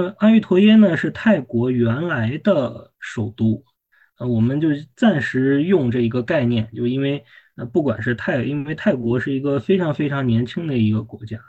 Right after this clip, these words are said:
那么现代泰国的形成到现-，到今天可能也就一百年左右的时间，这个非常年轻的国家，我们，嗯，就先用这个概念，就说原来这个在十八世纪的，呃，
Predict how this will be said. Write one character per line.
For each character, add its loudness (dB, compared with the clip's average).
那 -8
么 -4
现 0
代 0
泰 -2
国 0
的 2
形 0
成 -2
到 -4
现-， -8
到 -2
今 -4
天 -2
可 -12
能 -4
也 -2
就 0
一 4
百 0
年 0
左 -4
右 -2
的 -2
时 -8
间， -8
这 -4
个 0
非 0
常 -2
年 2
轻 -4
的 0
国 -8
家， -6
我 -8
们， -2
嗯， -4
就 2
先 2
用 6
这 2
个 0
概 0
念， 0
就 0
说 -2
原 0
来 0
这 -2
个 -6
在 -2
十 -4
八 2
世 0
纪 0
的， -4
呃， -18